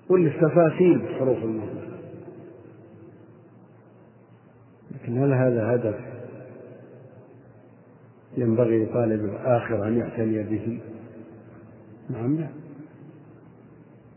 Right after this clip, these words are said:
بعضهم أشكل عليه القراءة في تفسير الجلالين، هل يقرأه على طهارة أو لا بأس أن يقرأ في تفسير الجلالين وهو محدث؟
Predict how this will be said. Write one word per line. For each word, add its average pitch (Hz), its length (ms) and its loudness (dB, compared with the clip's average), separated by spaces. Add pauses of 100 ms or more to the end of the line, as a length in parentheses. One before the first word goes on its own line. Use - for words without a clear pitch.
(140)
بعضهم 147 340 6
أشكل 147 380 4
عليه 127 280 6
القراءة 127 440 4
في 113 240 0
تفسير 113 320 2
الجلالين، 110 640 2 (1900)
هل 123 120 4
يقرأه 113 720 2 (220)
على 113 200 0
طهارة 110 800 -4 (1200)
أو 120 340 0 (1200)
لا 123 160 4
بأس 117 240 0
أن - 340 -6
يقرأ 117 320 -2
في 107 140 -8
تفسير 110 400 -2
الجلالين 110 500 0
وهو 107 240 -2
محدث؟ 127 400 -2